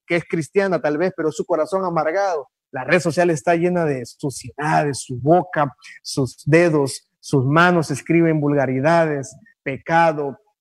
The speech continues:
Y en sí, y hay una, y la gente está preocupada por el, por el coronavirus, pero no está preocupada por vivir en santidad.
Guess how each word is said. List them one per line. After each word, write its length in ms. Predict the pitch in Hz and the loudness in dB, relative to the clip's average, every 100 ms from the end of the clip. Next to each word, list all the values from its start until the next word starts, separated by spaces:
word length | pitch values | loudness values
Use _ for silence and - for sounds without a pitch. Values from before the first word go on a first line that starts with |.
| _ _ - | _ _ -4
Y 140 | 185 | -2
en 100 | 185 | -2
sí, 200 | 170 247 | -2 -4
y 120 | 220 233 | 0 0
hay 180 | 254 | 0
una, 220 | 262 247 214 - | -2 -2 -4 -6
y 80 | 190 | 0
la 120 | 214 | 2
gente 260 | 214 254 247 | 2 0 0
está 240 | 247 269 | 0 -2
preocupada 600 | 254 254 214 220 262 254 | 0 -2 -2 -2 0 0
por 220 | - 208 | 0 0
el, 140 | 190 165 - | 0 -2 -8
por 160 | - 190 | -2 2
el 140 | 180 | 2
coronavirus, 680 | - 185 175 175 240 269 240 | 0 0 2 2 2 2 0
pero 140 | 208 196 | -2 -2
no 80 | |
está 220 | 226 254 233 | -2 -2 -2
preocupada 520 | 233 175 233 247 233 | -2 -2 -2 0 0
por 220 | 202 185 | -2 -4
vivir 320 | 180 175 302 | -4 0 0
en 140 | 330 247 | 0 -4
santidad. 560 | 196 175 170 156 139 | -4 -4 -6 -4 -6